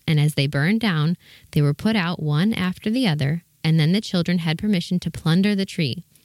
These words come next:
So they fell upon it with such violence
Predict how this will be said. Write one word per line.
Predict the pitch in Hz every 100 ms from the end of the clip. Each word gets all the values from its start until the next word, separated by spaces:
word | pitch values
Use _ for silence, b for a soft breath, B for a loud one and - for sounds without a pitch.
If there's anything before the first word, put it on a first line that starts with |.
| b _
So | - 156
they | 151
fell | 156 165
upon | 233 - 175 185
it | -
with | 143 -
such | - 196 -
violence | 202 202 185 127 156